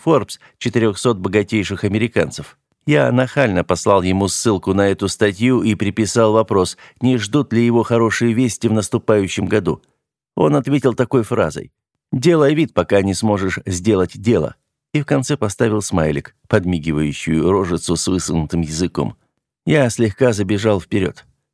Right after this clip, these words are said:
Прошло еще полгода назначенных и переносимых встреч, пока мы, наконец, снова не встретились лично. Это была осень две тысячи тринадцатого, и поводом было приглашение присутствовать вместе с ним на гала-концерте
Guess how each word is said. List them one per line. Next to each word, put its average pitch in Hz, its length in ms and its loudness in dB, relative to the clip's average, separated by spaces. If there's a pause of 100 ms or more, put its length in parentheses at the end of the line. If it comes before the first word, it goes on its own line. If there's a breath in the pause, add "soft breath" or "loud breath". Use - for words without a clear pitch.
(260)
Прошло 90 400 2
еще 90 260 0
полгода 92 560 2
назначенных 87 680 0
и 85 200 0
переносимых 87 640 -2
встреч, - 480 -4 (200 soft breath)
пока 139 260 2
мы, 131 100 2
наконец, 120 520 0
снова 113 280 0
не 107 160 0
встретились 90 580 -2
лично. - 440 -8 (480)
Это 170 200 0
была 143 220 4
осень 139 320 2
две 127 120 2
тысячи 117 280 -4
тринадцатого, 92 800 2 (160 loud breath)
и 107 140 0
поводом 98 520 2
было 101 220 2
приглашение 98 760 0
присутствовать 95 680 -2
вместе 92 380 -2
с - 120 -8
ним 110 200 2
на 92 260 2
гала-концерте 92 960 0